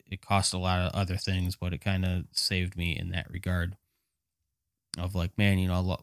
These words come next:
lost one of my, what I thought was gonna be my dream job and this and that for no reasons of my own other than the economy tanked and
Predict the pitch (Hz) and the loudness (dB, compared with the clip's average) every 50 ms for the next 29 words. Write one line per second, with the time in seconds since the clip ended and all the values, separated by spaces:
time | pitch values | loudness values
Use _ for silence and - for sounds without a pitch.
0 | - - 95 92 85 - - - - 101 95 92 87 85 80 78 95 - - - | -8 -4 0 0 2 2 0 -4 -2 -2 0 0 0 0 -2 -4 -6 -8 -10 -6
1 | 90 90 85 - - 107 107 101 - 101 95 95 101 95 87 95 92 90 90 90 | -4 -4 -4 0 4 4 4 6 6 2 2 2 2 2 2 4 2 2 4 2
2 | 80 78 - 98 110 120 113 101 107 87 90 90 87 - - _ _ _ _ _ | 0 0 4 6 8 8 8 8 6 6 6 4 2 -2 -10 _ _ _ _ _
3 | _ _ _ _ _ _ _ _ _ _ _ _ _ _ - - _ 95 92 87 | _ _ _ _ _ _ _ _ _ _ _ _ _ _ -20 -12 _ -4 -2 0
4 | 87 90 87 87 87 73 73 98 104 98 - 98 98 92 - - 104 123 127 120 | 2 2 2 0 0 -2 0 2 2 4 4 4 2 2 2 4 6 8 10 10
5 | 113 101 110 107 107 98 92 87 85 90 92 90 - - 98 107 104 95 98 95 | 8 8 8 6 6 6 4 4 2 2 0 0 0 2 4 4 4 4 4 2
6 | 95 95 90 90 90 - 92 95 92 87 90 90 - 87 85 85 85 - - 80 | 2 4 2 2 2 0 0 0 0 0 -2 -4 -4 -4 -4 -4 -4 -6 -6 -6
7 | 76 80 87 87 90 90 87 - 104 | -6 -4 -4 -4 -4 -6 -6 -8 -12